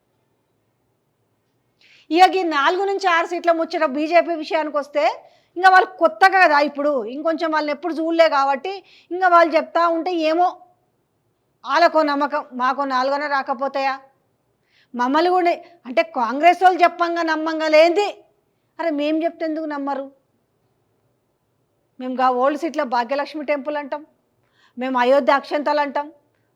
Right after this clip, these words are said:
శ్రీరాముడు మావోడే అంటాం, హనుమాన్ చాలీసా మాదే అంటాం. ఆ? వాళ్ళు భక్తిని కాస్త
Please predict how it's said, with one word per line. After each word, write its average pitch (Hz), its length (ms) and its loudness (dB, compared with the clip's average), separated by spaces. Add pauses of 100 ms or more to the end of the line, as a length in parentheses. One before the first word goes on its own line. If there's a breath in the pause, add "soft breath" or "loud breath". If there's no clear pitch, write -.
శ్రీరాముడు 285 460 0
మావోడే 285 480 0
అంటాం, 285 360 -4 (380)
హనుమాన్ 294 440 0
చాలీసా 311 300 2
మాదే 269 440 2
అంటాం. 320 400 0 (2250)
ఆ? 262 40 -20 (840)
వాళ్ళు 339 180 0
భక్తిని 285 460 -2
కాస్త 294 240 -2